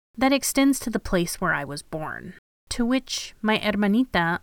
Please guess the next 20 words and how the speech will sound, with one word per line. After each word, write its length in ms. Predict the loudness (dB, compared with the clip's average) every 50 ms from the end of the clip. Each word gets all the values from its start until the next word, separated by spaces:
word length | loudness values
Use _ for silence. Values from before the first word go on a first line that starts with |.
| _ _ -4
also 480 | 0 0 0 0 0 0 -2 0 0 0
familiar 560 | -4 -4 -4 -2 -2 -2 -2 -4 -6 -6 -6
with 220 | -8 -8 -8 -6
my 140 | -8 -8 -8
birthplace, 880 | -6 -8 -10 -10 -10 -10 -10 -8 -8 -6 -6 -8 -8 -8 -8 -10 -10 -14 -18 _ _ -4
as 160 | -2 -2 0
she 300 | 0 2 2 4 2 2
followed 460 | 2 4 4 6 6 6 2 0 -2
in 200 | -4 -4 -4 -4
family's 560 | -4 -4 -2 -2 -2 -2 -2 -4 -4 -6 -6
footsteps 840 | -8 -10 -2 -2 -2 -2 -2 -6 -4 -2 -4 -4 -4 -6 -6 -6 -6
to 200 | -6 -4 -2 -2
attend 440 | -2 -2 -2 -2 0 0 2 2 0
a 60 | 0 -2
university 760 | -2 0 -2 -2 -4 -2 -2 -2 -2 -4 -8 -8 -10 -12
there, 460 | -10 -12 -10 -10 -8 -8 -8 -10 -12 -14 -18 _ _ _
said 340 | -8 -6 0 2 2 2 2
that 220 | 0 -2 -4 0 0
this 280 | 0 2 2 0 2
residency 920 | 4 4 4 4 0 -4 -2 -2 -4 -4 -4 -4 -2 -2 -2 -4 -4 -8